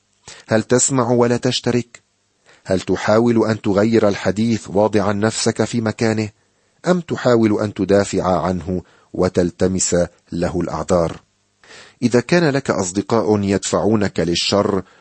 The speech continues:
ووجودك معهم يشجعك للوقوع في أخطائهم، فهل تستمر في صداقتهم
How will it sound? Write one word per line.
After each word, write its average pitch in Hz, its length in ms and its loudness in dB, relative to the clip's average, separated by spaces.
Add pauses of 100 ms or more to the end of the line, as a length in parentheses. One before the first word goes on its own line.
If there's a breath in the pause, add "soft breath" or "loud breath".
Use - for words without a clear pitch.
(100)
ووجودك 113 800 2
معهم 113 520 2
يشجعك 120 1120 2
للوقوع 127 640 2
في 135 220 -2
أخطائهم، 85 680 -2 (300)
فهل 95 320 -2
تستمر 110 640 0
في 117 160 -2
صداقتهم 107 920 0